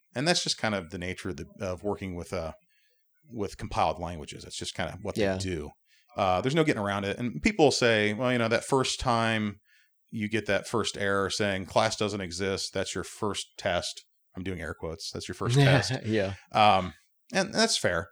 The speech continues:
Speaker 1: That's not a bad way to think about it. Um, but I, I, I don't get hung up on it. It's just, I've gotta write all this stuff before I can even run anything. So you just have to do it. If you're doing something like JavaScript or Ruby, then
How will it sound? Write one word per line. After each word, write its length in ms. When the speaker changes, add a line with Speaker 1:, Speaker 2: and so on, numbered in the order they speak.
Speaker 1:
That's 180
not 160
a 40
bad 200
way 100
to 40
think 220
about 200
it. 100
Um, 460
but 300
I, 80
I, 320
I 20
don't 120
get 80
hung 120
up 160
on 80
it. 80
It's 120
just, 280
I've 140
gotta 140
write 160
all 60
this 120
stuff 220
before 240
I 20
can 100
even 220
run 220
anything. 500
So 220
you 80
just 160
have 140
to 80
do 160
it. 100
If 120
you're 60
doing 140
something 180
like 160
JavaScript 560
or 80
Ruby, 420
then 360